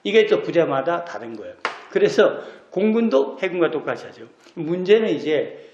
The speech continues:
이 삼 군이 같이 근무하는 국직부대에 모여서 인사를 할 때 문제예요. 손이 올라가는, 다 다르거든요. 그러니까, 그래서 이제 그때는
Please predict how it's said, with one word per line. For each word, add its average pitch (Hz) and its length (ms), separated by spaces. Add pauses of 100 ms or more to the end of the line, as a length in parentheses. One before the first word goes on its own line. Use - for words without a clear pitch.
(540)
이 165 260
삼 254 320
군이 254 220
같이 - 400
근무하는 160 580
국직부대에 202 840
모여서 131 760 (360)
인사를 202 380
할 147 140
때 147 100
문제예요. 117 680 (200)
손이 254 260
올라가는, 151 560 (480)
다 - 160
다르거든요. - 640 (420)
그러니까, - 480 (160)
그래서 185 260
이제 139 100
그때는 175 600